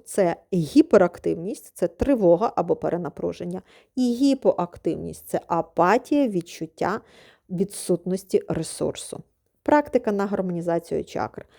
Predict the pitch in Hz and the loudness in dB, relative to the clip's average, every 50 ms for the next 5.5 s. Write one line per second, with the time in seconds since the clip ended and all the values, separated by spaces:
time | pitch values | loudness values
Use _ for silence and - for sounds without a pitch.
0 | _ _ _ _ - 185 202 196 208 233 285 330 339 330 302 254 208 180 - - | _ _ _ _ -4 0 0 4 4 4 4 4 2 0 -2 -2 -4 -6 -4 -6
1 | 165 175 175 - - 160 156 - - - 110 123 _ _ _ _ - - 320 349 | -6 -6 -6 -6 -8 -8 -10 -10 -10 -10 -10 -10 _ _ _ _ -2 2 2 2
2 | 339 - - - 285 277 - - 247 247 247 233 214 208 214 226 240 - - 208 | 0 -2 -2 -2 -2 -2 0 0 2 4 4 2 2 -2 -4 -4 -4 -4 -6 -8
3 | - - - - 220 226 - 226 208 226 247 277 269 285 262 254 247 233 226 202 | -10 -8 -6 -6 -6 -4 -2 -2 0 2 2 0 0 -2 -4 -4 -2 -2 -2 -2
4 | 185 185 220 214 233 247 214 190 175 190 - - - 185 180 175 165 165 160 - | -2 0 0 0 2 0 0 0 -2 -2 -4 -6 -8 -6 -6 -4 -6 -6 -8 -8
5 | - 170 160 _ - 147 160 170 175 - | -10 -10 -10 _ -6 -6 -6 -6 -8 -10